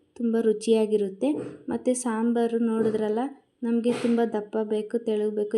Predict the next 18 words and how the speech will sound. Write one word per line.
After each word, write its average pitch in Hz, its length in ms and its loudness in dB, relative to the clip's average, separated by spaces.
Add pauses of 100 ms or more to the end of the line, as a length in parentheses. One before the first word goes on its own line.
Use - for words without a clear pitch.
ಯಾವ 202 260 -2
ಕಂಟಿಸ್ಟಿಗೆ 214 600 -6
ಬೇಕೋ 208 300 -2 (120)
ಅದರಲ್ಲಿ 220 520 -4 (300)
ತಿರುಗಿಸ್ಕೊಬೇಕು. 214 920 2 (400)
ಹಾಗೆ 240 300 -2 (380)
ಸಣ್ಣದಾಗಿ 226 480 0
ಹಚ್ಚಿಟ್ಕೊಂಡಿರೋ 220 800 -4
ಅಂಥ 208 200 -8 (120)
ಟೊಮೊಟೊ 208 480 -2
ಹಾಕಬೇಕು. 202 480 -2 (300)
ಮತ್ತು 240 240 0
ರುಚಿಗೆ 226 440 2
ತಕ್ಕಷ್ಟು 220 520 0 (140)
ಉಪ್ಪು 220 240 -4
ಹಾಕ್ಬಿಟ್ಟು 208 520 -4 (840)
ಚೆನ್ನಾಗಿ 233 380 0
ತಿರುಗಿಸ್ಬೇಕು. 214 800 2